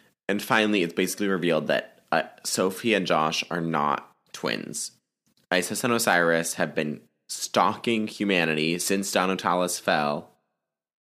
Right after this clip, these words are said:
to find the most pure gold and silver. And they found Josh, like, in a Neanderthal village, which I'm like, "Is Josh then biologically a Neanderthal?"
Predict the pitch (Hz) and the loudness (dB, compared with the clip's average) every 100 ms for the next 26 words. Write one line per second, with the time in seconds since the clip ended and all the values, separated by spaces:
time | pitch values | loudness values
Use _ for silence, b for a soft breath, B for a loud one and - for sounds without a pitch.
0 | - - 101 90 90 82 85 b b b | -8 0 2 2 2 0 -6 b b b
1 | _ _ _ _ _ _ _ - 90 76 | _ _ _ _ _ _ _ -2 0 2
2 | 85 90 82 87 87 85 - - 101 95 | 2 2 0 0 0 0 -4 0 2 2
3 | 82 92 87 87 85 - 80 80 - 73 | 2 4 4 4 2 -2 -4 -2 -2 -2
4 | 71 67 69 - 85 87 87 85 90 85 | -2 -4 -6 -8 -6 -2 -2 0 2 2
5 | 87 92 87 - - 90 87 82 80 78 | 2 -2 -4 -6 -2 0 0 0 0 0
6 | 82 85 98 92 82 85 98 113 90 90 | 0 -2 0 2 2 2 2 0 -2 0
7 | 101 95 90 87 - b b _ _ _ | 0 2 0 -2 -14 b b _ _ _
8 | _ _ _ - 80 76 82 87 - 87 | _ _ _ -4 -4 0 2 2 0 -2
9 | 80 76 78 78 76 80 78 85 78 73 | -2 0 2 2 2 0 -2 0 0 0
10 | 73 80 120 311 392 403 392 | 0 0 0 -2 -2 -2 -4